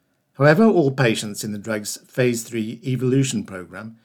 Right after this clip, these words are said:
in relapsing multiple sclerosis have passed seventy days of treatment,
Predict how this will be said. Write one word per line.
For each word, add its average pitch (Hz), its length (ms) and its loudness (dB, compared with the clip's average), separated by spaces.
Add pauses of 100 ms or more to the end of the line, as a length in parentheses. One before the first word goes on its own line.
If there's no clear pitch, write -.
(160)
in 107 220 -4
relapsing 110 560 -4
multiple 110 380 -12
sclerosis 117 680 -2 (300)
have - 240 -10
passed 147 420 0
seventy 104 340 -4
days 104 240 -6
of 113 120 -10
treatment, 113 500 -8